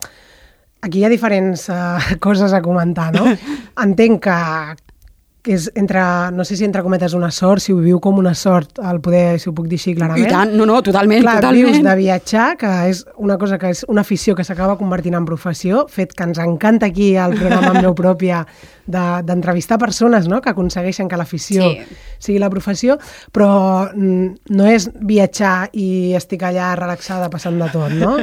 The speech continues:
Speaker 2: <laughs> Ni
Speaker 1: Com és un viatge per vosaltres?
Speaker 2: Ni molt menys. Ojalà que fos així, però és la part de darrere que, a part, nosaltres tampoc, mm, diguem, tan obertament, perquè penso que nosaltres hem de,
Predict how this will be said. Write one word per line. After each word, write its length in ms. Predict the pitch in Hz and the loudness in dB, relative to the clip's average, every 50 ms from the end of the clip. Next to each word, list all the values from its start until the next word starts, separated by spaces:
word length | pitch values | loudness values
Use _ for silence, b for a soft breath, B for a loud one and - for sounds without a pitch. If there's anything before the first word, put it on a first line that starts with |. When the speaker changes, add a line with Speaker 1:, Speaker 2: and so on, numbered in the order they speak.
| 196 - - | -6 -10 -10
Speaker 2:
<laughs> 220 | - 302 247 - | -8 -8 -8 -6
Ni 60 | - 202 | -2 2
Speaker 1:
Com 140 | 254 247 | 4 4
és 120 | 233 208 190 | 4 4 4
un 120 | 208 202 196 | 4 4 4
viatge 340 | 185 180 180 175 - - 170 | 4 4 2 0 -2 -2 -2
per 100 | - 175 170 | -2 -2 -2
vosaltres? 520 | 165 165 165 170 165 165 156 190 - 220 | -2 -2 -2 -2 -4 -4 -4 -2 0 2
Speaker 2:
Ni 100 | 226 226 | 2 2
molt 260 | 220 214 214 220 226 | 4 2 2 2 0
menys. 460 | 220 202 196 190 185 180 185 170 - - | 0 0 2 2 2 2 2 -2 -6 -2
Ojalà 420 | - 196 185 - 247 220 190 185 196 - _ | -2 -2 -2 0 0 0 2 0 0 -4 _
que 140 | _ 185 180 | _ -2 0
fos 160 | - 208 190 | 0 0 0
així, 360 | 233 226 - - 190 185 190 185 | 0 0 -2 0 0 0 0 0
però 300 | - - - 196 202 - - - B B B _ | -2 -2 0 0 0 0 -4 -12 B B B _
és 140 | 233 226 | -2 2
la 140 | 254 254 240 - | 2 0 2 2
part 160 | 233 226 233 | -2 -2 -2
de 80 | 226 220 208 | -4 -6 -4
darrere 360 | 190 190 185 202 220 208 214 | -6 -6 -4 -2 -2 -4 -4
que, 180 | - 180 175 - | -4 -4 -6 -6
a 280 | _ _ _ - 185 - | _ _ _ -10 -8 -6
part, 160 | 202 208 220 | -6 -6 -4
nosaltres 580 | 269 226 196 175 190 185 190 - - 262 254 - _ | -2 -4 -2 -2 -2 -4 -4 -4 -6 -8 -8 -8 _
tampoc, 800 | 196 170 170 160 160 _ _ _ _ _ 220 262 262 - _ - - _ | -8 -6 -6 -8 -10 _ _ _ _ _ -6 -6 -6 -6 _ -20 -14 _
mm, 640 | 170 165 160 156 151 147 139 139 131 123 120 147 139 _ _ _ _ | -8 -6 -6 -6 -8 -10 -12 -14 -16 -18 -20 -20 _ _ _ _ _
diguem, 480 | - 151 190 175 175 175 175 165 151 151 156 _ _ _ _ _ _ - _ _ _ _ _ _ | -10 -8 -8 -6 -6 -6 -6 -6 -6 -8 -10 _ _ _ _ _ _ -20 _ _ _ _ _ _
tan 140 | - 175 202 | -2 -2 0
obertament, 400 | 190 185 185 - 165 165 196 254 285 | 0 0 0 0 0 0 0 0 -2
perquè 200 | 214 - - 165 | -4 -6 -4 -6
penso 280 | - 180 185 180 - 208 | -4 -4 -6 -6 -8 -8
que 100 | 190 185 | -6 -6
nosaltres 380 | 180 160 160 151 160 208 202 190 | -6 -6 -6 -8 -8 -8 -8 -6
hem 120 | 180 180 165 | -6 -6 -4
de, 100 | 170 160 | -4 -6